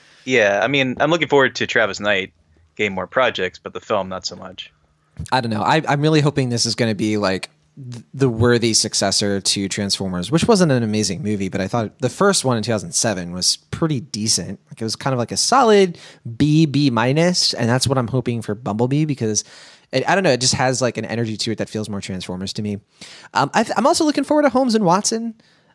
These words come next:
Speaker 2: You know, I talked about Vice before. That one has a lot of producers that are in this realm 'cause it's Adam McKay and, you know, like, Will Ferrell and all those guys. Uh, well,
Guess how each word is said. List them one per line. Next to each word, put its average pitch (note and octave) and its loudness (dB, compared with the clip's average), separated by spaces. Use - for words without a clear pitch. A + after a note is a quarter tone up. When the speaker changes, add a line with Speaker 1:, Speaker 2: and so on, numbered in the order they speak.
Speaker 2:
You C#3 -2
know, C#3+ 0
I C3+ 2
talked F3+ -2
about E3+ 4
Vice C3+ 2
before. C3+ 4
That B2 4
one B2 -2
has B2+ 0
a A2+ 0
lot A#2 4
of A2 -2
producers A2+ 0
that A2+ 2
are A2 2
in A2 0
this A#2 0
realm A#2 4
'cause G2+ -4
it's - -6
Adam F#2+ 0
McKay F#2+ -2
and, F#2 -6
you - -6
know, G2+ -2
like, F#2 -4
Will G#2 2
Ferrell F2+ -2
and F2+ -4
all F2+ -2
those F2+ -4
guys. F2+ -2
Uh, F2+ -4
well, G#2+ -2